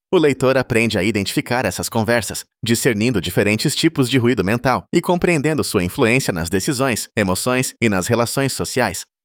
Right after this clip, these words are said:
Em segundo lugar, os perigos do ruído mental excessivo. Aqui o livro mergulha nas consequências de um diálogo interno negativo descontrolado. Ethan Kross detalha como o excesso de crítica e dúvidas pode levar ao estresse,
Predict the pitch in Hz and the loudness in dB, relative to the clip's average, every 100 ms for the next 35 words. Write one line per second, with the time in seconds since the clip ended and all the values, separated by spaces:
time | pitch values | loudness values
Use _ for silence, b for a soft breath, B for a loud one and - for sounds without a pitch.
0 | - 117 104 110 95 92 127 110 117 87 | -2 0 2 2 2 2 2 0 -2 -4
1 | _ 135 - 127 113 92 87 98 95 110 | _ -2 2 2 2 0 0 0 2 0
2 | 101 90 92 117 85 135 - 135 80 - | 0 -2 0 -2 -2 -4 -2 -2 -2 -12
3 | _ _ - 117 123 139 139 127 139 151 | _ _ -2 0 0 2 2 2 2 0
4 | 120 131 110 87 90 101 98 - 107 113 | 0 0 0 -2 -4 -2 -2 -2 0 0
5 | 104 87 95 90 98 98 98 90 113 143 | 0 -2 -2 0 2 0 0 -2 -2 0
6 | 131 135 131 156 - 170 101 78 - 85 | 0 0 0 -2 0 -2 -2 -6 -6 -4
7 | 98 107 107 76 _ _ _ _ 117 107 | -2 0 -2 -6 _ _ _ _ 0 2
8 | 95 90 110 120 143 135 127 135 - 123 | 0 0 0 2 0 0 0 0 0 0
9 | 113 107 113 - 120 139 139 - 135 - | 2 2 2 0 0 -2 -4 -2 -2 0
10 | 151 123 113 131 139 - 101 107 113 107 | -2 2 0 2 -2 0 -2 0 0 0
11 | 107 107 - 131 127 | 0 -2 0 -2 -2